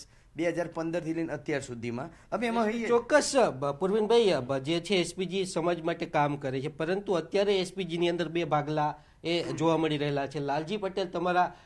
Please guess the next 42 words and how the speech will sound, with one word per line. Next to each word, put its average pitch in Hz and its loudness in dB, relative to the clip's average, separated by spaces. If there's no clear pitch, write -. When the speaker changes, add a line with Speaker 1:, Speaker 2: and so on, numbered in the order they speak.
Speaker 2:
રાષ્ટ્રીય 180 4
અધ્યક્ષ 147 -2
છે - -6
અને 160 -2
રાષ્ટ્રીય 151 0
અધ્યક્ષની 190 0
ગેરહાજરીમાં 175 -2
કારોબારી 175 4
બોલાવવામાં 170 4
આવે 151 2
છે 160 -6
અને 160 -2
હોદ્દેદારો 147 -2
જાહેર 143 -2
કરી 117 -10
દેવામાં 110 -10
આવે 98 -14
છે. - -20
Speaker 1:
લાલજીભાઈ 127 0
અમારા 135 0
રાષ્ટ્રીય 120 -2
અધ્યક્ષ 123 -4
છે 127 -2
અને 131 -2
રહેવાના 110 -2
જ 104 -8
છે. 120 -6
અમે 117 -6
જે 117 -6
માળખું 110 -6
જાહેર 120 0
કર્યું 123 -4
એ 123 -4
ગુજરાતનું 113 -4
જાહેર 113 0
કર્યું 123 -8
છે, 170 -8
પ્રદેશ 113 -8
કક્ષાનું 117 -8
જાહેરાત 117 -2
કરી 127 -6
છે. 143 -10